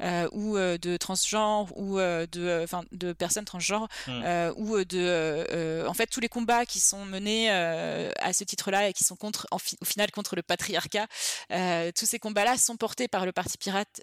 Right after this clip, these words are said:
Speaker 1: euh, finalement. Et donc, dans tous les pays, ça, ça essaime un peu pour ces raisons-là, mais pour, euh, aussi la raison de la corruption politique. Euh, on a vu en République tchèque la raison pour laquelle le Parti pirate aujourd'hui est très, très, euh, euh, respecté et très, euh, très présent,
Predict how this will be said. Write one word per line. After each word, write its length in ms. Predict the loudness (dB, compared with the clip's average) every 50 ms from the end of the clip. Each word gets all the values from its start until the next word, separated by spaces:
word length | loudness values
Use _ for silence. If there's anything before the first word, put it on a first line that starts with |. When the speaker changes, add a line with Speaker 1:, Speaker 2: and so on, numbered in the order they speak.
| _ -6
Speaker 1:
euh, 160 | -4 -4 -2 -2
finalement. 380 | -4 -4 -4 -2 -2 0 0
Et 60 | 0
donc, 260 | -2 -6 -8 -10 -8 -6
dans 140 | -6 -4
tous 120 | -4 -4 -6
les 80 | -6 -4
pays, 260 | -4 -2 -2 0 0
ça, 340 | 2 2 2 2 2 2 0
ça 180 | 0 0 0
essaime 260 | -2 0 0 0 0 0
un 80 | -2
peu 200 | -2 -2 -4 -4 -4 -8 -14 -14 -8 -6
pour 140 | -2 0 2
ces 120 | 2 2
raisons-là, 380 | 0 0 0 2 4 4 4 2
mais 120 | 0 -6
pour, 240 | -8 -6 -2 -2 0
euh, 60 | 0
aussi 260 | 0 0 0 2 2
la 60 | 0
raison 240 | -2 0 -2 -2 -2
de 60 | -2
la 80 | -4 -6
corruption 400 | -4 -8 -8 -6 -4 -4 -4 -6
politique. 540 | -10 -10 -6 -4 -4 -4 -4 -6 -6 -6 -6 -6 -6 -8 -10 -10 -10 -6 -4
Euh, 680 | -2 -2 -2 -2 -4 -4 -6 -6 -6 -6 -6 -6 -8 -8 -10
on 140 | -8 -6 -6
a 80 | -6
vu 100 | -4 -2
en 60 | -2 -2
République 380 | -2 -4 -6 -10 -10 -10 -4
tchèque 240 | -2 -2 -2 -2 -4
la 80 | -6 -6
raison 200 | -4 -6 -6 -6
pour 120 | -6 -10
laquelle 200 | -6 -4 -4 -4
le 40 | -4
Parti 220 | -4 -4 -4 -6
pirate 240 | -4 -4 -6 -4 -4
aujourd'hui 360 | -6 -8 -8 -6 -6 -6 -6 -4
est 240 | -4 -6 -6 -6 -8
très, 320 | -6 -4 -2 0 0 -2
très, 320 | -2 -6 -4 -4 -4 -4 -4 _ -20 -20 -20 -18 -14
euh, 240 | -14 -12 -12 -14 -14 -16 -18 -20 -20 -6 -6 -6 -6 -6 -20 -20 -20 -16 -14
euh, 380 | -12 -10 -10 -10 -10 -10 -10 -6
respecté 720 | -6 -2 -2 -2 -2 -4 -6 -4 -4 -2 0 0 0 -2
et 60 | -2
très, 420 | -2 -4 -4 -2 -4 -2 -2 -2 -2
euh, 440 | -2 -2 -2 -4 -4 -4 -6 -6 -6
très 220 | -4 -4 -4 -4
présent, 400 | -2 -2 -2 0 2 2 0